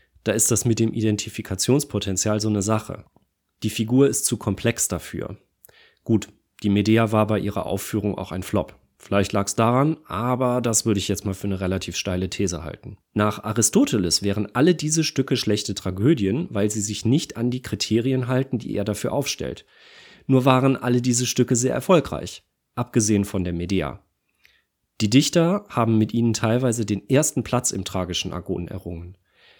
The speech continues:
Aber selbst für die Medea gilt, sie war gut genug, um überliefert zu werden. Die Zeitgenossen scheinen sich also an diesen angeblich so unkonventionellen Herangehensweisen nicht besonders gestört zu haben.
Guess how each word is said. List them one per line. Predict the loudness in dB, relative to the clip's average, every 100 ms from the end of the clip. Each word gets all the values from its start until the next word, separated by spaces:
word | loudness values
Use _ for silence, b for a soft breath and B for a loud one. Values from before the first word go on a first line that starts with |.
| b b b _ 0
Aber | 4 4 2 0
selbst | 2 2 2
für | 2
die | 4
Medea | 4 4 4 4 4
gilt, | 4 4 4 0 -6
sie | -2 0
war | 0 2
gut | 2 2
genug, | 4 4 4 2
um | -2 -2
überliefert | 0 2 2 0 -2
zu | -4 -6
werden. | -10 -10 -14 _ _ _ _ _
Die | 0
Zeitgenossen | 2 2 2 0 0 0 -2
scheinen | 0 0
sich | -2 -4 -4
also | -4 -2
an | -2
diesen | -2 -2 -2
angeblich | 0 2 2 2 -2 -2
so | -2 0
unkonventionellen | 2 2 2 0 0 -2 -2 -2 -2 -2
Herangehensweisen | -2 0 0 2 0 0 0 -2 -2 -2
nicht | 0 0 -4
besonders | -4 0 0 0
gestört | -4 -4 -4 -4
zu | -6 -8
haben. | -8 -10